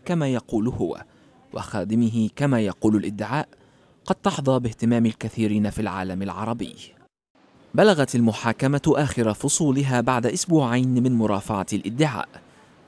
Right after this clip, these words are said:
كانت الجلسة الجديدة بداية مرافعة الدفاع ونهاية المحاكمة في آن،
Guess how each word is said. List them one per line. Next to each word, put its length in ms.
كانت 340
الجلسة 540
الجديدة 640
بداية 540
مرافعة 680
الدفاع 480
ونهاية 540
المحاكمة 840
في 180
آن، 120